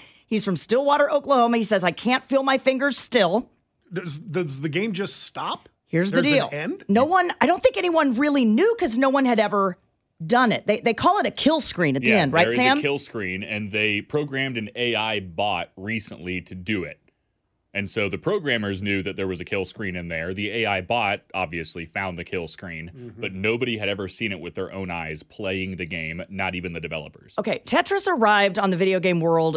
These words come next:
Speaker 1: first as a P C game and then exploded in nineteen eighty-nine when it was released for Nintendo. And there's a documentary about it, by the way, called Tetris. Check it out. It's funny. Uh, in the past,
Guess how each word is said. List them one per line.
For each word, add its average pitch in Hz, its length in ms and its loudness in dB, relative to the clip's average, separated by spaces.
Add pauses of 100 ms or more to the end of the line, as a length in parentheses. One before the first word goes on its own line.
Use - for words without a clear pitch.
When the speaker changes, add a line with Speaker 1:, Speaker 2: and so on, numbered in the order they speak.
Speaker 1:
first 233 300 0
as 208 100 0
a 208 60 0
P 202 160 0
C 185 220 0
game 156 240 2
and 165 120 0
then 165 120 2
exploded 220 840 0
in 220 100 2
nineteen 190 380 0
eighty-nine 151 480 0
when 156 100 0
it 147 60 -4
was 156 160 -4
released 160 380 -4
for 208 100 0
Nintendo. 147 720 0 (180)
And 160 140 0
there's 147 140 0
a 143 40 -4
documentary 165 520 2
about 143 180 2
it, 139 80 0
by 143 140 2
the 135 80 -2
way, 135 120 0
called 135 240 -4
Tetris. 127 320 -4
Check 123 160 -4
it 120 60 -2
out. 110 100 -2
It's - 120 -10
funny. 101 200 -6 (520)
Uh, 160 200 6
in 226 120 4
the 330 80 0
past, - 460 2